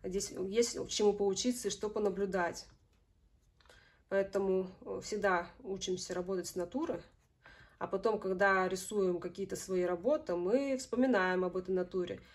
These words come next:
И вспоминаем, что не бывает ничего такого одинакового. Каждый листик имеет свое какое-то направление, свою форму. И с-, рисунки от этого будут только выигрывать. Так, вот. Перерисовала листики я с натуры.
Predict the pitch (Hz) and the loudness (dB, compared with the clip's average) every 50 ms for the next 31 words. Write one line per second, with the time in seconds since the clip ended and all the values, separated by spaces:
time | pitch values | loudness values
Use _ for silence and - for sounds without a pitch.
0 | - - - _ - 196 185 - - 262 277 269 233 208 202 202 196 196 185 - | -20 -20 -16 _ -8 -8 -4 0 0 2 4 6 6 8 8 8 8 6 2 2
1 | - 202 208 208 208 208 202 220 220 226 220 226 214 - - 214 220 226 220 208 | 2 4 4 4 4 4 4 6 6 6 4 2 -2 -4 -4 -4 -2 -2 -4 -4
2 | - 214 214 214 220 208 196 208 208 196 196 202 196 196 196 190 190 190 185 180 | -4 -4 -2 0 0 0 0 2 2 4 4 4 2 2 0 0 0 0 0 0
3 | 180 190 - - - _ - _ _ _ _ _ _ _ _ _ _ _ _ _ | -2 -4 -6 -12 -20 _ -20 _ _ _ _ _ _ _ _ _ _ _ _ _
4 | _ - 220 214 190 202 214 214 226 254 254 - - 202 - 208 202 202 208 214 | _ 0 2 2 2 0 0 2 2 2 2 0 -2 -4 0 2 4 4 4 4
5 | 208 - - 190 196 202 208 202 196 - 208 208 196 202 202 202 196 202 202 196 | 2 0 -2 0 2 2 2 0 -2 0 2 2 2 2 2 0 0 0 0 0
6 | 185 185 190 202 208 202 190 185 185 - 190 196 202 196 - - 175 185 190 180 | 2 4 4 6 6 4 4 2 0 0 0 0 0 -2 -2 -2 -2 -2 -2 -2
7 | 170 170 - - - - - - - - - _ - 185 185 185 185 - - - | -4 -8 -10 -16 -20 -20 -20 -20 -20 -20 -12 _ 0 2 2 2 0 -2 -8 -8
8 | 202 - - 262 269 254 - 208 202 202 196 202 190 180 175 202 226 220 220 - | -6 -2 2 2 2 2 2 2 0 2 2 2 2 2 2 0 -2 -2 0 -2
9 | 190 190 190 - 196 185 185 180 180 170 175 165 156 - 135 - - - - - | -2 -2 -2 -4 -2 0 2 2 2 2 0 -4 -8 -8 -8 -10 -12 -16 -18 -20
10 | - _ _ _ _ _ _ _ _ - - - - - _ _ _ _ _ - | -20 _ _ _ _ _ _ _ _ -20 -20 -20 -20 -20 _ _ _ _ _ -20
11 | - - - - - - - - - _ _ - - - - - - - - - | -18 -14 -14 -14 -14 -14 -18 -20 -20 _ _ -16 -16 -16 -14 -16 -18 -20 -20 -20
12 | - - _ _ - - - - - - - - - - - - 240 220 214 247 | -20 -20 _ _ -20 -20 -20 -20 -20 -20 -20 -20 -20 -8 -2 0 0 2 2 2
13 | 240 - 262 233 214 185 170 180 180 180 180 - - 190 180 - 180 175 175 202 | 2 4 4 4 6 6 4 2 0 -2 -4 -6 -10 -12 -10 -8 -8 -8 -6 -6
14 | 185 185 190 330 349 - 180 | -6 -4 -2 0 0 0 -2